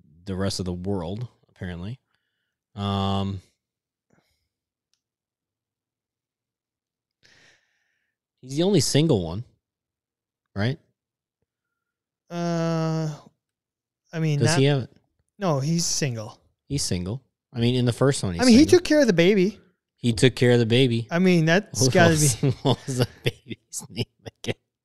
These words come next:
Speaker 2: If I can do it, anybody can do it.
Speaker 1: <laughs>
Speaker 2: I found a baby before.
Speaker 1: Oh,
Speaker 2: Oh, look, and
Speaker 1: God.
Speaker 2: he's jacking his little weenus. <laughs>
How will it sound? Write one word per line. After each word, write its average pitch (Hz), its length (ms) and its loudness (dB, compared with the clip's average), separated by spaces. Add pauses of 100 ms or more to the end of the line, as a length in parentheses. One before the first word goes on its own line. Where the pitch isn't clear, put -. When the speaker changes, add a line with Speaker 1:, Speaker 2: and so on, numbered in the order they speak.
(100)
Speaker 2:
If - 140 -14
I 170 140 -2
can 175 120 -2
do 170 140 2
it, 165 60 4
anybody 156 360 2
can 135 160 -6
do 131 160 -2
it. 127 200 -8
Speaker 1:
<laughs> - 40 -18 (600)
Speaker 2:
I 175 40 -12
found 190 220 -6
a 143 60 -2
baby 131 300 -4
before. 135 520 -8 (140)
Speaker 1:
Oh, 135 380 -4
Speaker 2:
Oh, 196 40 2
look, 190 140 2
and 185 80 0
Speaker 1:
God. 165 40 2
Speaker 2:
he's 147 120 -2
jacking 175 320 0
his 156 120 -2
little 160 220 0
weenus. 156 420 -2 (540)
<laughs> - 260 -2